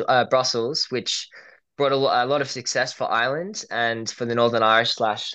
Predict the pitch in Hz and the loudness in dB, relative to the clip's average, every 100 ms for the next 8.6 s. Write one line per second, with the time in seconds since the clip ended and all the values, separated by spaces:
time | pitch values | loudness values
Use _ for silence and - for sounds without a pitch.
0 | - 117 113 - 113 113 117 - 147 196 | -6 -4 -4 -6 -6 -2 0 0 -4 -4
1 | - _ - _ _ _ - 131 127 139 | -10 _ -20 _ _ _ 2 4 6 6
2 | 139 151 156 147 139 127 131 127 120 - | 4 4 4 4 2 2 2 4 0 0
3 | 127 120 120 - 117 127 - 117 - 120 | 0 4 4 2 -4 -8 -8 -8 -4 -2
4 | - 123 117 113 - 120 120 120 107 - | 2 2 2 0 2 2 2 -2 -4 -10
5 | - 131 131 143 151 190 247 - - 117 | -6 -2 0 2 4 4 2 -12 -8 -4
6 | 113 - 117 113 - - 120 113 120 - | -4 -2 0 2 2 6 6 6 4 2
7 | 120 110 - 117 107 92 - 123 120 123 | 0 0 2 4 4 2 0 -2 0 2
8 | 117 104 147 240 - - | 2 4 2 0 -8 -16